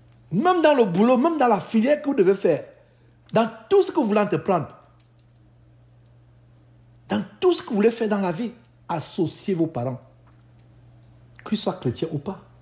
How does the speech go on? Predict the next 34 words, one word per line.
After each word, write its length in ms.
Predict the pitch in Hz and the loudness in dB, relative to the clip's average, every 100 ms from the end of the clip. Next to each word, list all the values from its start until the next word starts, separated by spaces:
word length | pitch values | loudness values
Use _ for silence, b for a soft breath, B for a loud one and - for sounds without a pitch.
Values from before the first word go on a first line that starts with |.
| - - - - - - | -20 -20 -20 -20 -14 -2
Maintenant, 260 | 170 254 | 0 2
s'ils 120 | 262 277 | 2 2
ne 60 | |
sont 100 | 220 | 2
pas 140 | 214 202 | 2 0
chrétiens, 360 | 147 - 160 131 | -2 0 -2 0
vous, 200 | 185 311 | 2 4
vous 100 | 247 | 2
êtes 100 | 240 | 2
chrétien, 380 | 170 - 160 - - - _ _ _ - - - - - | -4 -2 -4 -4 -16 -20 _ _ _ -20 -20 -20 -20 -12
vous 80 | 143 | -8
pouvez 160 | 147 | -2
avoir 160 | 143 147 | 0 0
le 60 | |
discernement. 640 | 123 120 - 131 143 185 143 - - | 0 -4 -4 -4 -4 -6 -10 -18 -4
Et 100 | 156 | 0
même 380 | 160 311 392 370 | 0 2 2 0
si 420 | - 302 311 339 B B B B - - | 2 4 6 4 B B B B -18 -6
vous 240 | 135 294 339 | 2 4 4
êtes 140 | 294 | 2
chrétien, 220 | - 185 247 | 0 0 2
ils 40 | |
ne 20 | |
sont 80 | 220 | 2
pas 120 | 202 | 0
chrétiens, 340 | - 139 165 175 - - | -2 -4 -4 -8 -14 -2
leur 340 | 180 233 349 302 | 2 6 6 4
expérience 880 | - 226 240 269 220 - - - - _ _ _ _ _ _ _ _ - | 2 2 4 2 0 -4 -10 -14 -20 _ _ _ _ _ _ _ _ -6
peut, 320 | 165 190 - - - _ _ _ _ _ _ _ _ _ _ _ _ | 0 0 -2 -14 -20 _ _ _ _ _ _ _ _ _ _ _ _
leur 120 | 175 220 | -4 -4
expérience 340 | - 143 175 | -4 -4 -2
peut 100 | 165 | -4
vous 160 | 147 131 | -4 -2
aider. 280 | 170 190 | -4 -6